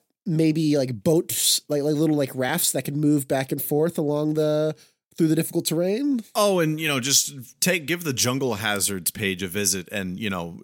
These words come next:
Speaker 2: cover your eyes, throw a dart, and, and use it. We got insect swarm, swamp gas, tainted supplies, carnivorous plants, deadly carnivorous plants. <laughs>
Speaker 1: All right, let me run those through the test really quick, Simon.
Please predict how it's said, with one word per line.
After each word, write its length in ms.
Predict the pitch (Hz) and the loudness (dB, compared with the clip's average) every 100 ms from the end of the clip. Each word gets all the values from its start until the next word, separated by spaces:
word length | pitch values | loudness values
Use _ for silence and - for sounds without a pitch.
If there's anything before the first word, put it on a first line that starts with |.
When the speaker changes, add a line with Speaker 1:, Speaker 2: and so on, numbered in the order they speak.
| - - | -14 -4
Speaker 2:
cover 240 | 139 127 | -2 2
your 180 | 117 107 | 0 0
eyes, 280 | 104 107 - | 0 0 0
throw 220 | 117 101 | 0 -6
a 40 | |
dart, 380 | 90 98 95 90 | -6 -6 -6 -6
and, 320 | 107 90 90 95 | -8 -8 -8 -8
and 260 | 90 85 | -10 -10
use 280 | 95 95 92 | -6 -4 -2
it. 120 | 90 82 | -4 -6
We 100 | 110 | -2
got 240 | 110 101 - | -2 -2 -4
insect 560 | 147 139 - 107 - | 0 2 2 0 -2
swarm, 500 | - - 95 87 - - _ _ _ | -2 -2 -6 -8 -12 -20 _ _ _
swamp 680 | - - 139 135 131 - 110 | 2 2 4 0 0 -4 -4
gas, 680 | 113 95 78 - - - - _ _ _ _ | -2 -2 -2 2 4 2 -2 _ _ _ _
tainted 440 | - 147 151 160 | 0 0 0 0
supplies, 800 | 139 139 113 120 120 143 151 - - _ _ | 0 -2 -2 -2 -2 -2 0 0 0 _ _
carnivorous 600 | - 151 135 107 107 95 | 0 2 2 0 0 0
plants, 580 | - - 90 87 - - - - 120 110 | 0 -4 -8 -2 0 0 -2 -12 -12 0
deadly 680 | 156 170 180 147 110 82 _ _ | 2 2 0 -2 -4 -4 _ _
carnivorous 580 | - 131 110 98 87 - | 0 2 2 -2 0 0
plants. 600 | - 107 - - 208 - | 0 -6 -2 2 2 2
<laughs> 1600 | 640 - - 571 - - 571 - - 523 440 _ _ - - 208 170 | -2 -4 -4 -6 -6 -6 -8 -8 -8 -8 -10 _ _ -14 -12 -8 -2
Speaker 1:
All 80 | |
right, 180 | 170 151 | -2 0
let 80 | 165 | 0
me 60 | 214 | 2
run 180 | 202 | 2
those 160 | 190 180 | 2 2
through 100 | 160 | 0
the 60 | 147 | 0
test 260 | 151 139 | -2 -2
really 140 | 131 120 | -2 -2
quick, 180 | 123 | -6
Simon. 260 | - 113 113 | -6 -6 -8